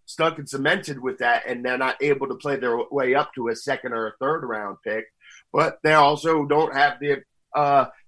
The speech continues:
downside of possibly playing themselves out of being drafted. So, and again, this is wh-, essentially,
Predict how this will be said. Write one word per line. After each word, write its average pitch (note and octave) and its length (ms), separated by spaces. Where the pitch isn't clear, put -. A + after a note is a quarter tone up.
downside C#3+ 680
of B2+ 120
possibly B2+ 460
playing C3 360
themselves C3+ 560
out A2+ 160
of A2 80
being A#2+ 280
drafted. C3+ 600
So, D3+ 580
and C3+ 380
again, C#3+ 320
this D3+ 220
is C3 240
wh-, D#3 240
essentially, C#3+ 680